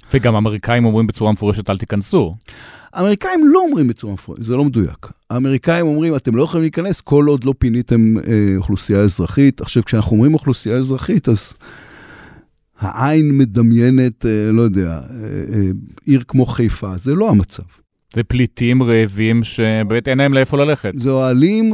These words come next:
Speaker 2: ואתה צריך לייצר להם מסדרונות, ואתה צריך להחליט לאן אתה מפנה אותם. יש תוכנית לפנות ל-, להם אואסי, זה לא, זה לא מספיק גדול שם,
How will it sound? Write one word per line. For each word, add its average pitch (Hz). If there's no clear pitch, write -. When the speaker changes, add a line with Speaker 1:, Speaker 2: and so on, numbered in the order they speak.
Speaker 2:
ואתה 139
צריך 143
לייצר 135
להם 131
מסדרונות, 110
ואתה 107
צריך 113
להחליט 104
לאן 101
אתה 101
מפנה 95
אותם. 127
יש 104
תוכנית 104
לפנות 90
ל-, 87
להם 78
אואסי, 107
זה 95
לא, 101
זה 95
לא 104
מספיק 95
גדול 127
שם, 113